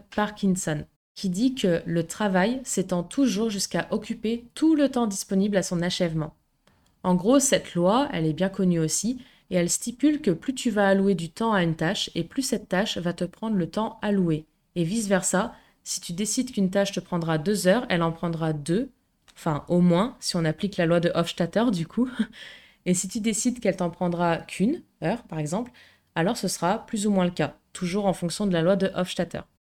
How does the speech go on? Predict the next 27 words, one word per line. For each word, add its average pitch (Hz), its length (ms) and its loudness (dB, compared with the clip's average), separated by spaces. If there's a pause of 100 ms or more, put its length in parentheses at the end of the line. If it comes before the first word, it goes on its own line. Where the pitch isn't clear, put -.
(140)
Pour 185 160 0
rappel, 175 280 4
la 185 80 8
loi 175 140 8
de 175 100 6
Hofstadter, 180 520 2
c'est 202 120 -4
celle 196 240 0
qui 196 120 -6
dit 202 140 -4
qu'il - 100 0
y - 20 4
aura 175 140 2
toujours 220 280 -2
des 202 120 2
petits 202 280 -4
imprévus, 190 420 2
qu'il 196 140 -8
faut 185 120 -6
toujours 220 320 0
prévoir 202 340 4
un 185 80 6
peu 185 140 2
de 185 40 -2
temps 190 240 4
en 180 60 4
plus. - 440 -10